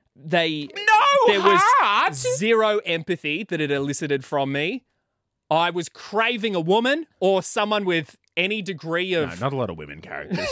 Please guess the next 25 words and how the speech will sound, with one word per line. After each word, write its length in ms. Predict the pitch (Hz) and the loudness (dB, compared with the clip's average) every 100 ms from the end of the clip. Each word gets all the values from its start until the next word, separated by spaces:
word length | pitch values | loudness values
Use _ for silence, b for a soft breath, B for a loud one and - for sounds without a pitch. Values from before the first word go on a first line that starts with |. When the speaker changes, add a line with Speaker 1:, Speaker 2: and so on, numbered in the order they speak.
| 480 | 0
Speaker 2:
to 120 | - | 0
Speaker 1:
<laughs> 40 | |
Speaker 2:
its 100 | 415 | -2
credit. 240 | - 143 - | -2 -2 2
It's 60 | 185 | 0
Speaker 1:
interest. 100 | - | 2
There's 100 | 311 | 2
a, 40 | 320 - | 2 2
Speaker 2:
definitely 260 | 170 170 | 0 -2
not 200 | 151 147 | 0 2
Speaker 1:
there's 120 | 160 175 | 4 4
Speaker 2:
a 40 | |
Speaker 1:
a 20 | 170 | 4
mum 0 | |
Speaker 2:
film. 240 | 196 220 226 | 4 4 2
Speaker 1:
that 180 | 196 - | 0 0
dies. 460 | 190 185 214 233 | 0 2 0 -2
Speaker 2:
Yeah. 180 | 139 - - b b - | -6 -8 -12 b b -2
Speaker 1:
Uh, 200 | 156 160 | -2 -2
that's 180 | 185 208 | -4 -4
about 280 | 175 175 | -2 0
it. 180 | 202 226 _ _ | 0 -2 _ _
Too 200 | - 262 | -2 0
many 240 | 294 277 240 | 2 0 0
Russians. 760 | 208 208 - 214 208 196 - | 0 -2 -2 -2 -2 -4 -10